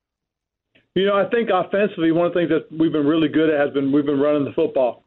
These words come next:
and, and, and quite honestly, falling in love with the three and four yard gains. You know, uh, one of the biggest misnomers that is that, you know, if you're not running the ball, you're not getting five, six, seven yards of carry, that's a bad thing. But the thing that's been really good has been, uh,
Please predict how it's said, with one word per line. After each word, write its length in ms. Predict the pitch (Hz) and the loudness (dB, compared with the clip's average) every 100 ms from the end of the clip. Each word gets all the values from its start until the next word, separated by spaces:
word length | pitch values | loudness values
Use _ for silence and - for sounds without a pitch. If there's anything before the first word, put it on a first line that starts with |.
| - | -8
and, 320 | 139 135 147 | -4 -4 -2
and, 260 | 147 139 147 | -2 -2 -2
and 260 | 147 147 - | -4 -4 -4
quite 200 | 185 170 | -2 0
honestly, 340 | 170 170 165 - | 0 -2 -2 0
falling 320 | 170 170 165 | 0 2 2
in 0 | |
love 240 | 160 165 147 | 2 2 0
with 100 | 147 | -2
the 140 | 139 | -4
three 220 | 151 165 | 0 0
and 100 | 151 | 0
four 220 | - 160 151 | 0 2 4
yard 280 | 151 143 123 | 2 0 -2
gains. 320 | 147 123 107 | -4 -4 -6
You 120 | 139 143 | -2 0
know, 240 | 147 139 - - _ - | 0 -4 -10 -20 _ -8
uh, 300 | 151 143 131 | -4 -4 -4
one 160 | 175 180 | -2 0
of 100 | 175 | 0
the 60 | 151 | 0
biggest 300 | 170 165 165 | 0 0 -2
misnomers 560 | 139 165 170 165 147 | -2 0 2 2 2
that 280 | 127 147 147 - | 2 0 0 0
is 180 | 147 127 | -2 0
that, 240 | 147 139 | 0 0
you 100 | 180 | 0
know, 60 | 147 | -2
if 80 | 113 | 0
you're 100 | 160 | 0
not 200 | 160 147 | 0 2
running 220 | 175 160 | 2 0
the 60 | 143 | 0
ball, 440 | 147 151 151 147 | 0 2 2 0
you're 100 | 135 | -2
not 220 | 151 147 | -4 -2
getting 180 | 151 147 - | -2 -2 -4
five, 180 | 147 143 | -4 -2
six, 160 | 160 - | -6 -4
seven 280 | 170 147 147 | -4 0 0
yards 280 | 147 139 127 | 0 0 -4
of 60 | |
carry, 460 | - 240 254 156 139 | -4 0 2 0 0
that's 200 | 175 165 | -2 -2
a 40 | 165 | -2
bad 360 | 185 165 156 | -2 -2 0
thing. 240 | 208 190 151 | 0 0 0
But 200 | 147 - - _ - | 0 -2 -14 _ -14
the 60 | - | -4
thing 180 | 220 226 | 0 0
that's 120 | - | 0
been 140 | 175 | 0
really 320 | 165 208 214 | 2 2 2
good 440 | 156 185 185 180 - _ _ - | 2 2 2 0 -4 _ _ -6
has 200 | 160 151 135 | -2 -2 -2
been, 320 | 170 165 160 | 0 0 0
uh, 400 | 156 151 147 | 0 -2 -4